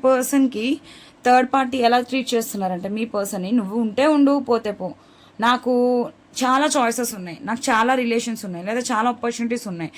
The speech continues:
ఇక్కడ రొమాంటిక్ థర్డ్ పర్సన్ పరంగా చూస్తే, లేదా ఇక్కడ ఫ్యామిలీ అనుకోండి, ఫ్యామిలీ అంత ప్రయారిటీ అనేది ఇవ్వట్లేదు, ఒక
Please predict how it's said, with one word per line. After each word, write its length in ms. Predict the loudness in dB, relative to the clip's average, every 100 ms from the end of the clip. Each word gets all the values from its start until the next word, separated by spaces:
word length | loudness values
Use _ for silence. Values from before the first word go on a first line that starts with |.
| -18 -20 -12 -2
ఇక్కడ 160 | 2 4
రొమాంటిక్ 340 | 2 0 0 -2
థర్డ్ 140 | -2
పర్సన్ 220 | -6 -6 -6
పరంగా 260 | -6 -6 -8
చూస్తే, 220 | -12 -6 0
లేదా 140 | 2 2
ఇక్కడ 160 | -2 0
ఫ్యామిలీ 320 | 0 2 2 0
అనుకోండి, 340 | -2 -6 -4 -2
ఫ్యామిలీ 260 | 0 2 2
అంత 140 | 0 0
ప్రయారిటీ 380 | 2 2 0 0
అనేది 200 | 0 -2
ఇవ్వట్లేదు, 460 | -4 -8 -8 -10 -12 -18 -20 -8
ఒక 60 | -4